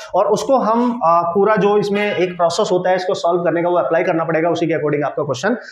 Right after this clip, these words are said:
आ, आप solve कर सकते हैं। ओके, तो वो वाई कितना आएगा निकल के, वो direct आपको बता देता हूँ। तो वाई यहाँ पे आएगा दोस्तों omega square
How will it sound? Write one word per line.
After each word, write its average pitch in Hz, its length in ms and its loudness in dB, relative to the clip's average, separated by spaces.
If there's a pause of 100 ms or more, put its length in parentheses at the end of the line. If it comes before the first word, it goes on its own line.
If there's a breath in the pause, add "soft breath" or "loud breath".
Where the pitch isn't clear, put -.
(240 loud breath)
आ, 143 60 2 (340)
आप 165 100 0
solve 143 220 -2
कर 170 120 0
सकते - 280 -8
हैं। 120 120 -4
ओके, 175 220 0 (140)
तो 302 100 0
वो 294 220 2
वाई 220 260 2
कितना 247 300 0
आएगा 240 140 -2
निकल 233 200 0
के, 226 80 0
वो 240 220 -2 (140)
direct 190 280 0
आपको 185 200 -2
बता 156 180 0
देता 160 200 -2
हूँ। 214 100 2
तो 226 120 2
वाई 190 240 2
यहाँ 175 160 0
पे 185 140 -2
आएगा 170 220 0
दोस्तों 180 400 -2
omega 175 280 0
square 180 360 -4